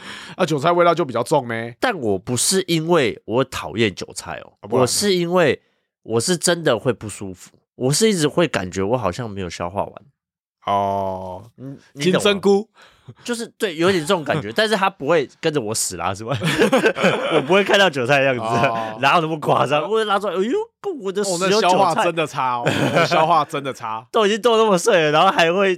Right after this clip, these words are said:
Speaker 2: 拉出来看得到韭菜，我觉得我要看医生了。<laughs> 没有，真的就是我会那一整个晚上，例如说我晚餐吃韭菜，
Speaker 1: 哎。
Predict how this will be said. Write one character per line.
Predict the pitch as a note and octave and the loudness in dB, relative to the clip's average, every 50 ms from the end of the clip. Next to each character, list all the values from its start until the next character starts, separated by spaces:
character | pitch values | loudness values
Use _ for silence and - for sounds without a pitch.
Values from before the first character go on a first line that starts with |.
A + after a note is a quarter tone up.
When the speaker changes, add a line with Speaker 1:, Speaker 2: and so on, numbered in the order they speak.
| F3+ - | -2 0
Speaker 2:
拉 | G3 - G3 F3+ | 2 2 2 2
出 | - | 0
来 | G4+ E3 D3 | 0 0 0
看 | C#3 - - F#3 | 0 0 0 2
得 | E3 | 4
到 | E3+ E3+ D#3 | 4 2 2
韭 | C3 B2 A2 | 0 -4 -4
菜， | C3+ D3+ C#3 | -2 -2 -2
我 | A2+ G#2 G2 | -2 -4 -6
觉 | F2+ A#2+ A#2 | -6 -4 -4
得 | |
我 | G#2 G2 G2 | -4 -4 -6
要 | A2 | -6
看 | A2+ - A#2 G2+ | -2 -2 -2 -2
医 | G#2+ | -2
生 | G#2 G#2 G#2+ F#2+ | -2 -2 -2 0
了。 | A2+ C#3 C3+ D#3 E3+ E3+ C#3 D#3+ E3 B3 | 0 0 0 2 2 2 2 0 -2 -2
<laughs> | D4+ F4 F4 E4+ D#4+ D4 A3+ A2 | -2 -4 -4 -6 -8 -10 -10 -6
没 | A#2+ B2+ D#3 | -2 0 2
有， | F3 C#3+ A2 - | 2 2 0 -4
真 | - - G3+ G3+ | -2 -2 0 0
的 | G3 F3 | 0 0
就 | D#3 F#3 | 0 0
是 | F3 - F3+ F3+ D#3+ C3+ - - | -2 0 0 2 2 2 0 0
我 | - A#2 | -4 -4
会 | A2+ D3+ F3+ F3 | 0 0 0 0
那 | F3 F#3 F#3+ F3+ | 2 0 0 0
一 | - F3+ F3 | 0 -2 -4
整 | - - - G#2+ F#2+ | -4 -2 -2 -2 0
个 | F2+ G2 | 0 -2
晚 | F#2 F2+ F#2 F2 | 0 0 -2 -2
上， | E2+ E2+ - G#2+ F2+ F2 - | -2 0 -2 -2 -2 -2 -6
例 | B2 D3+ D3+ | -2 -2 0
如 | C3+ A#2+ | 0 0
说 | C3+ C3+ C3+ C3 | 0 2 2 2
我 | A2+ G2 F#2 F2+ F2+ F2+ F2+ | 0 -2 -4 -2 -2 -2 -2
晚 | F2 F2 F2+ F2+ | -2 -2 -4 -2
餐 | - A#2 A#2+ A2+ | -2 -4 -4 -4
吃 | G2+ - - A2+ | -4 -8 -8 -8
韭 | F#2 G2+ - | -8 -10 -14
菜， | - - D#2+ - _ _ - | -12 -12 -14 -14 _ _ -16
Speaker 1:
哎。 | G2 F#2+ F2+ | -14 -14 -16